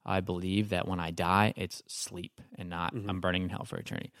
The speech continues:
Speaker 1: So I've got all these things. I know when the second coming is gonna, I know all the signs. I know, I know all this stuff. But we have some of the most hateful individuals. I mean, we have services where it's,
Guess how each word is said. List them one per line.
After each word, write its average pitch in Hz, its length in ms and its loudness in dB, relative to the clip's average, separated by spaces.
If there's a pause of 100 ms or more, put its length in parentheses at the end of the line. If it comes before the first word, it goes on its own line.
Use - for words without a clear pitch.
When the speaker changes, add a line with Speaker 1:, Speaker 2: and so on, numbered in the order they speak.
(120)
Speaker 1:
So - 140 10
I've 120 80 12
got 180 160 12
all 165 100 12
these 123 160 12
things. 127 160 10
I 120 120 12
know 127 260 12
when 151 160 12
the 104 160 6
second 107 360 2
coming 101 360 2
is 92 120 -2
gonna, 90 220 -4
I 110 140 6
know 107 120 6
all 131 200 10
the 151 80 6
signs. 131 460 10
I 117 40 8
know, 113 160 6 (260)
I 107 80 2
know 113 80 12
all 127 100 12
this 120 140 10
stuff. 135 300 6 (300)
But 127 100 2
we 151 140 10
have 165 160 10
some 151 140 6
of 131 80 10
the 120 40 12
most 113 180 10
hateful 165 540 4
individuals. 123 720 8 (1400)
I 123 60 6
mean, 120 100 12
we 147 120 12
have 143 300 10 (200)
services 131 720 8
where 107 380 10
it's, 110 380 6